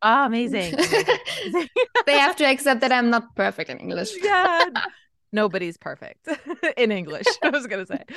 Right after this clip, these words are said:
Speaker 1: But yes, people, people listening, go follow Jeanette on Instagram. Even though you're not German, you can use a little translate thing. I do that all the time for her content because it's an amazing,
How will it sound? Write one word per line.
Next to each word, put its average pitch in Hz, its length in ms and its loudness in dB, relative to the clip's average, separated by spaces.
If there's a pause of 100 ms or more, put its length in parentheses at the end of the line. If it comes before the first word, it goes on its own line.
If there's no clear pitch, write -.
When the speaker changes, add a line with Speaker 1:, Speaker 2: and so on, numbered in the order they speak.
(540)
Speaker 1:
But 240 140 -2
yes, 262 340 -2
people, 262 440 -4 (160)
people 214 280 -4
listening, 185 500 -6 (220)
go 208 140 2
follow 190 480 0
Jeanette 180 480 -8 (100)
on 180 220 -8
Instagram. 175 680 -10
Even 269 260 -2
though 254 240 4
you're 233 180 0
not 226 180 -4
German, 208 380 -2
you 196 120 -6
can 202 340 -6
use 208 240 -4
a 214 60 -6
little 202 180 -2
translate 175 640 -8
thing. 170 180 -6
I 175 140 -6
do 180 140 -6
that 175 200 -4
all 170 140 -6
the 185 100 -10
time 165 220 -8
for 165 100 -12
her 165 140 -10
content 160 480 -12
because 165 340 -14
it's 170 160 -16
an 185 100 -12
amazing, 185 600 -10